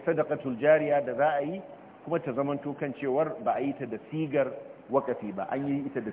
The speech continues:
sigar sadaka ne. Duk da yake an ce, in dai ta zamanto mai ɗorewa ce, ba yanke-, ba mai yankewa ba, za ta zamanto, ko da an yi ta da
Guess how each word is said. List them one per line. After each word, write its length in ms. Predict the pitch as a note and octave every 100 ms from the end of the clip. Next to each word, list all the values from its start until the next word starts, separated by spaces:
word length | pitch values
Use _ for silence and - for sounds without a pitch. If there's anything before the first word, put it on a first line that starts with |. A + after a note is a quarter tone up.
| -
sigar 280 | C3+ B2 -
sadaka 280 | B2+ B2 G#2+
ne. 120 | G#2 G#2
Duk 120 | D#3
da 80 | D3
yake 180 | D3+ C#3
an 180 | D#3 E3+
ce, 140 | D#3 - - -
in 160 | E3 E3+
dai 340 | E3+ F3 F3 - - -
ta 80 | D3+
zamanto 420 | D#3+ E3 D#3+ E3
mai 180 | E3 C#3 -
ɗorewa 540 | E3+ E3+ D3 B2+ B2 -
ce, 100 | A2
ba 180 | F#2+ A#2
yanke-, 420 | A#2+ B2 - C3+ B2 A#2 A2
ba 120 | B2
mai 180 | A#2+ A#2+
yankewa 520 | C#3 D3 B2 G#2+ A#2
ba, 180 | C3 D3 - - - - -
za 140 | A2 C3
ta 140 | B2+
zamanto, 600 | A2 B2 B2+ B2 C3 B2+ - - - -
ko 120 | - F3
da 120 | C#3+
an 140 | C#3 C#3
yi 60 | C#3+
ta 60 |
da 100 | G#2+